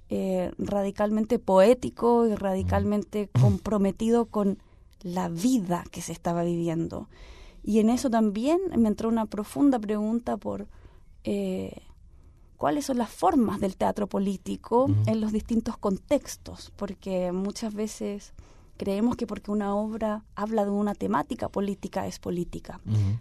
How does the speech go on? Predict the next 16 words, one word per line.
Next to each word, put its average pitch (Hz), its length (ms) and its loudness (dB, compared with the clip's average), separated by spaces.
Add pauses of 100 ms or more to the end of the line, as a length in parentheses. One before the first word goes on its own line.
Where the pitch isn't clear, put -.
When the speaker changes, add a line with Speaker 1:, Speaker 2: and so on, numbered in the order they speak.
Speaker 1:
Pero 190 300 2
Speaker 2:
Ujú. 185 220 8
Speaker 1:
entre 185 460 -2
todo 240 240 -2
lo 233 140 -2
que 214 120 -8
he 214 40 -4
ido 220 160 -2
pensando, 208 520 -4
estudiando, 196 560 -4
compartiendo 202 560 -4
con 196 120 -2
otras 196 200 -10
personas, 196 520 -2
dialogando, 196 920 -2 (640)
eh, 190 520 -4